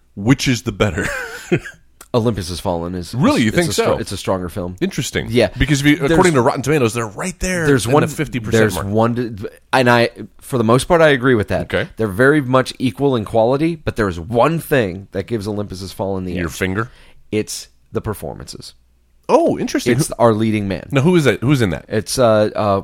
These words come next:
Speaker 2: God, what's his name? Uh, from three hundred. Uh,
Speaker 1: Oh, uh, uh, Gerard Butler.
Speaker 2: Gerard Butler
Speaker 1: That's right.
Speaker 2: is the, uh, is the lead. And Gerard Butler is just far more charismatic and kinda has a little bit more of a handle on his delivery
Speaker 1: Than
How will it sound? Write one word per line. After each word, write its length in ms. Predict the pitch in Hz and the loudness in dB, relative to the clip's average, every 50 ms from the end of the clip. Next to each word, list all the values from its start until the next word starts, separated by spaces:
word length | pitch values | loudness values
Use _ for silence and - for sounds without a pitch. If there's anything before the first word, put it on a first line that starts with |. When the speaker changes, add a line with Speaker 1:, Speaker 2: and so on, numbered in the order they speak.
| - - | -4 -8
Speaker 2:
God, 240 | - 110 98 104 101 | -8 -6 -6 -6 -6
what's 160 | 104 98 - | -8 -8 -8
his 160 | 95 85 82 | -10 -10 -6
name? 260 | 92 87 85 82 82 - - | -6 -6 -6 -8 -10 -12 -10
Uh, 160 | - 92 101 | -8 -8 -8
from 220 | 90 - 104 101 87 | -8 -8 -10 -12 -10
three 200 | - 110 110 95 | -6 -4 -4 -2
hundred. 300 | 101 98 90 85 85 82 _ _ _ _ _ _ _ _ _ _ - - | -2 -2 -4 -4 -8 -10 _ _ _ _ _ _ _ _ _ _ -12 -6
Uh, 40 | 95 95 90 90 | -4 0 2 4
Speaker 1:
Oh, 120 | 110 107 | 4 4
uh, 180 | 87 92 113 107 90 101 107 101 | 4 4 2 0 0 0 -4 -4
uh, 40 | 104 107 107 107 110 | -4 -6 -8 -8 -2
Gerard 360 | 104 113 120 117 117 120 113 | 2 2 4 6 6 4 4
Butler. 180 | 95 131 110 - | 2 0 0 2
Speaker 2:
Gerard 320 | 127 123 120 123 123 120 107 | 4 6 8 8 8 8 6
Butler 260 | 120 - - 92 90 | 2 0 0 0 -4
Speaker 1:
That's 160 | 71 71 - | -4 -4 -8
right. 200 | 65 64 62 - - - - | -10 -12 -12 -14 -14 -8 -4
Speaker 2:
is 260 | 104 104 95 87 82 | -4 -4 -4 -4 -4
the, 280 | 107 107 101 98 98 | -4 -2 0 0 2
uh, 60 | 95 90 | 2 0
is 200 | 78 95 87 - | 0 -2 -4 -6
the 100 | 104 98 | -6 -6
lead. 280 | 76 71 58 - - - _ - - - - _ _ - | -6 -8 -10 -12 -16 -18 _ -20 -20 -20 -20 _ _ -4
And 280 | 113 117 117 117 117 101 | -2 0 0 0 0 -2
Gerard 300 | 104 120 123 143 170 165 | 0 2 4 4 4 4
Butler 480 | 160 202 - - 127 117 123 131 - - _ _ - - - - _ _ _ - | 4 4 4 4 2 0 0 -2 -8 -14 _ _ -20 -20 -20 -20 _ _ _ -6
is 160 | 104 113 101 90 | -4 -4 -4 -4
just 240 | - 127 113 - - - - - | -8 -10 -10 -10 -14 -20 -20 -18
far 300 | - - - 107 92 117 | -12 -6 -2 0 0 0
more 180 | 135 131 120 - | 0 -2 -6 -6
charismatic 840 | - - 110 98 90 85 82 98 110 123 139 156 175 170 - - _ _ - - - - - | -4 -2 0 0 0 -2 -2 -2 -2 0 0 0 -2 -4 -6 -12 _ _ -20 -20 -20 -16 -10
and 180 | - 110 107 | -10 -10 -8
kinda 280 | - 117 117 120 123 117 | -4 -4 -2 0 0 0
has 220 | 113 123 123 110 | 0 0 -2 -2
a 60 | 117 120 | -4 -4
little 160 | 117 123 123 | -4 -2 -2
bit 160 | 123 139 - | -2 -4 -4
more 140 | 120 131 123 | -2 -4 -2
of 80 | 110 | -2
a 40 | 117 | -2
handle 320 | 104 120 120 123 120 117 110 | -2 -2 -4 -4 -2 -2 -2
on 120 | 104 101 | -2 -2
his 180 | 107 113 101 92 | -4 -4 -6 -4
delivery 520 | - 113 107 135 156 120 107 101 95 98 | -4 -4 -2 -2 -2 -2 -2 -2 -2 -2
Speaker 1:
Than 80 | 101 | -2